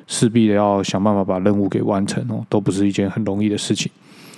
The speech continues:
那也是有感于这样的状况啊，因为国内我觉得在，呃，历届的国家队可能在体能教练这个部分哦，可能因为，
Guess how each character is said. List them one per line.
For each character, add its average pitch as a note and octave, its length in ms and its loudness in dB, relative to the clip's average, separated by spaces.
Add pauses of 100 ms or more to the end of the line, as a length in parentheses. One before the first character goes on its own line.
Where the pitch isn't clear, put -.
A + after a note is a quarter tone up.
(560)
那 G2+ 160 0
也 G2 100 2
是 D3+ 140 4
有 C3 140 4
感 G#2+ 200 2
于 G2 80 2
这 C3 120 2
样 A2+ 100 4
的 G#2+ 80 2
状 A2 180 2
况 G2 260 0
啊， G#2+ 40 -2
因 A2+ 100 2
为 A2 140 2
国 G2+ 220 0
内 A2+ 120 2
我 G2 140 2
觉 F#2+ 160 0
得 F#2 180 2 (520)
在， G#2 760 0
呃， F#2+ 300 0
历 C3+ 180 2
届 B2+ 240 2
的 G2 480 2
国 G2+ 220 0
家 A2+ 160 4
队 A#2 200 2
可 G2+ 160 -4
能 F#2 140 -2
在 G#2+ 180 2
体 G#2 180 -4
能 F#2 120 0
教 A2 160 2
练 G#2+ 220 2
这 G#2 100 0
个 F#2+ 60 0
部 G#2+ 160 0
分 G2 180 -2
哦， F#2 140 -6
可 - 120 -2
能 A#2 100 2
因 C#3 120 2
为， C#3+ 320 2